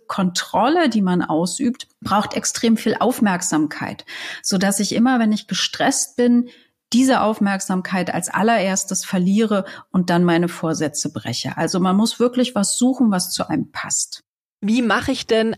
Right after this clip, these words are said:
Speaker 2: meinen Plan? Ja, du hast gesagt, es ist sehr individuell, was passt. Und ich frage mich, ist es eine gute Idee, einfach mal Try and Error, <laughs> einfach mal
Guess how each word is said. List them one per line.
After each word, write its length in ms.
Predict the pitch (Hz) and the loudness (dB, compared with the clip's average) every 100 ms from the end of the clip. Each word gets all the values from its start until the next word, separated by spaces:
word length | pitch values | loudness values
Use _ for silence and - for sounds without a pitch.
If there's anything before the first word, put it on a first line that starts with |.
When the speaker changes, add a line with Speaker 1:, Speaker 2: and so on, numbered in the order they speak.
| - | -4
Speaker 2:
meinen 460 | 196 185 202 214 214 | 0 2 2 0 -2
Plan? 680 | - 196 180 175 165 160 180 | -2 0 2 2 0 0 0
Ja, 160 | 156 | 0
du 120 | 202 220 | 2 0
hast 160 | 214 | 0
gesagt, 360 | 220 202 214 233 | -2 0 0 -2
es 120 | - | -8
ist 160 | 214 - | -8 0
sehr 240 | 226 240 | 2 2
individuell, 580 | 233 220 208 202 196 226 | 0 0 0 2 4 4
was 240 | 233 226 | 0 -4
passt. 460 | - 247 214 196 - | -6 -2 -2 -4 -4
Und 120 | 180 | -2
ich 160 | 220 - | -2 -4
frage 380 | 185 185 240 | 0 2 2
mich, 260 | 240 240 262 - - - - - _ | 0 0 -2 -8 -16 -16 -18 -20 _
ist 320 | - 247 - - | -2 0 0 -2
es 140 | 226 | -2
eine 260 | 208 214 202 | 2 2 0
gute 280 | 233 262 | -2 -4
Idee, 320 | 240 208 214 226 | -4 -2 0 0
einfach 320 | 196 208 214 | 0 -2 -4
mal 440 | 214 190 190 196 - _ | 0 2 4 2 0 _
Try 300 | - 185 202 | -2 2 2
and 140 | 202 | 0
Error, 420 | - 180 226 294 294 - 214 | 0 2 2 0 -2 -4 -2
<laughs> 320 | 233 - - - | -2 -6 -14 -2
einfach 260 | 220 226 | 0 2
mal 200 | 220 170 | 0 0